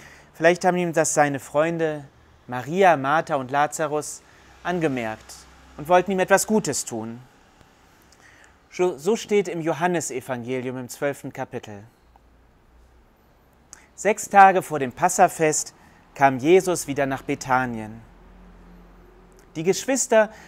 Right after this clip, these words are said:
veranstalteten ein Festmahl für Jesus. Martha bewirtete die Gäste. Lazarus lag mit Jesus und den anderen zu Tisch. Da nahm Maria eine Flasche Salböl.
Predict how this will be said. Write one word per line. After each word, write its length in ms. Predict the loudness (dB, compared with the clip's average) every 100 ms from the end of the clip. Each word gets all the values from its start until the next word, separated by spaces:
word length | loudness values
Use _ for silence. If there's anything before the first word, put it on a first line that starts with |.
| -12
veranstalteten 920 | -2 2 2 2 2 4 6 4 -4 -6
ein 200 | -6 -6
Festmahl 760 | 2 2 2 -2 -2 0 -2
für 160 | -4 -8
Jesus. 720 | -6 -8 -8 -12 -10 -12 -14 _ _ _ _ _ _ _ _ 0
Martha 460 | 4 4 6 4
bewirtete 680 | 4 0 2 2 2 -6 -6
die 140 | -6 -4
Gäste. 480 | -4 -4 -10 -14 -16 _ _ _ _ _ _ _ -20 -20 -12 0
Lazarus 600 | 2 4 4 4 4 4
lag 180 | 2 2
mit 180 | -4
Jesus 380 | 0 0 2 -2
und 140 | -4 -6
den 120 | -4
anderen 360 | -4 -4 -6
zu 120 | -8 -8
Tisch. 440 | -6 -6 -8 -16 _ _ _ _ _ _ _ _ _ _ _ _ _ _ _ _ _ _ _ _ _ _
Da 160 | -4 -2
nahm 440 | 0 0 0 -4 -12 _ _ _ _ -8
Maria 760 | -6 -4 2 8 10 10 6 -6 -20 -20 -8
eine 220 | -4 -2
Flasche 480 | -2 2 2 2 -4
Salböl. 1120 | -2 2 4 2 -4 -14 -16 -10 -6 -6 -8